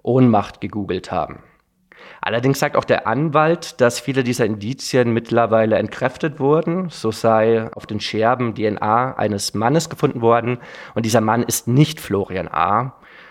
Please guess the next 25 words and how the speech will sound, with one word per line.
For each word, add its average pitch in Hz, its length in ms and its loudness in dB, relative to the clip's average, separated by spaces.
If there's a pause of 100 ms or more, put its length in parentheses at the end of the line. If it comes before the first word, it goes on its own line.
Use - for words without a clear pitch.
(180)
Außerdem 123 440 2
ist - 180 -4
zum 120 120 0
Schrittzähler 139 600 2
noch 123 140 -2
zu - 100 -10
sagen, 120 480 0
dass - 380 2
da 104 100 4
ein 107 140 0
Gutachten 123 720 -2
von 107 380 2
Seiten 104 400 -2
des - 160 -4
Anwalts 110 580 0 (260)
in 117 120 0
Auftrag 113 340 0
gegeben 107 380 0
wurde 107 460 4
und 101 220 -4
da 104 200 0
kam 117 280 -2
dann 107 140 -2
heraus, 104 600 0
dass 101 340 -4